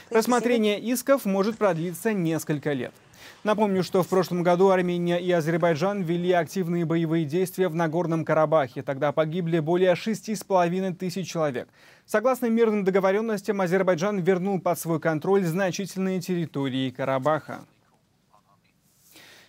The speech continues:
Военные ведомства С Ш А и Грузии подписали соглашение о повышении обороноспособности республики.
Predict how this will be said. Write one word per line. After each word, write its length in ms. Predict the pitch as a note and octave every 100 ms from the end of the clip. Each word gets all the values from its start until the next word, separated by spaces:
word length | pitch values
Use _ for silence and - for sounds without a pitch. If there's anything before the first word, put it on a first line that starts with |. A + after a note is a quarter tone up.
| -
Военные 420 | D3 E3+ E3 D#3+
ведомства 440 | F3+ F3+ E3 F3
С 120 | E3 F3+
Ш 180 | G#3+
А 80 | G#3
и 20 | F#3+
Грузии 400 | F3 A3 E3+ F3+
подписали 500 | F#3 F#3+ F3 A#3+ G#3
соглашение 640 | - F#3 F#3+ A#3+ A3+ G3+
о 60 | F#3
повышении 520 | F#3+ F#3 - A3 G#3
обороноспособности 960 | F#3 F#3+ F#3+ E3+ F#3 E3+ F#3+ F3+ E3
республики. 720 | F3 E3+ - D#3+ C3 A#2+ G#2